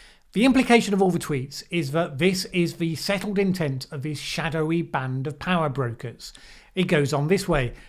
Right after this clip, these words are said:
"Welcome to the year twenty thirty. Welcome to my city, or should I say, our city.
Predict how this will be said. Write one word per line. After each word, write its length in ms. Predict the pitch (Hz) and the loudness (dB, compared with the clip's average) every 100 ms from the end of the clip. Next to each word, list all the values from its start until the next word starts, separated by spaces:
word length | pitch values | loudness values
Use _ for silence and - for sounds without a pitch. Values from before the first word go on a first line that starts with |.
| - 135 | -10 4
"Welcome 360 | 202 262 269 | 6 8 4
to 100 | 226 | 2
the 80 | 196 | 2
year 160 | 190 185 | 4 4
twenty 240 | 196 175 | 2 -2
thirty. 440 | - 147 123 117 95 | -2 -2 -2 -8 -8
Welcome 380 | 107 175 202 226 | 2 4 4 2
to 100 | 190 | 2
my 240 | 180 185 185 | 4 4 4
city, 420 | 185 143 123 107 | 0 -2 -4 -4
or 140 | 160 180 | -2 0
should 180 | 147 | 0
I 100 | 139 | 0
say, 380 | 147 - 139 143 - - - | 0 -2 -2 -2 -6 -20 -2
our 340 | 143 175 170 139 | 2 4 4 2
city. 560 | - 123 - 107 113 | 0 -4 -6 -10 -10